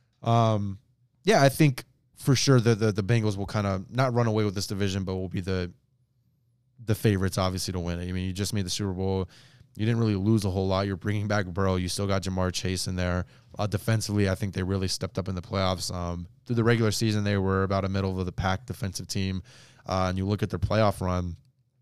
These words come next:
they, they played great in the playoffs, I think, uh, especially against teams like the Chiefs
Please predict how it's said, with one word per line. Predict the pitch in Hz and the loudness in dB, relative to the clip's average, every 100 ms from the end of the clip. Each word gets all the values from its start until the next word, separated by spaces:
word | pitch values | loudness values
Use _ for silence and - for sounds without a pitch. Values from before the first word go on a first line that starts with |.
| _ - - _ | _ -20 -20 _
they, | 104 104 | -2 0
they | 87 113 | 2 4
played | 139 113 | 4 2
great | 95 104 | 2 -2
in | 95 | -2
the | 92 | -6
playoffs, | - 85 82 | -4 -6 -4
I | 87 | -6
think, | 87 82 - - - - - | -6 -8 -10 -20 -20 -16 -10
uh, | 82 | -8
especially | - 101 - 98 | -6 -4 -4 -4
against | 95 87 | -4 -4
teams | - 95 90 | -6 -6 -4
like | 90 87 - - _ _ _ - | -4 -6 -14 -20 _ _ _ -10
the | |
Chiefs | - - 107 82 - | -4 0 0 -2 -6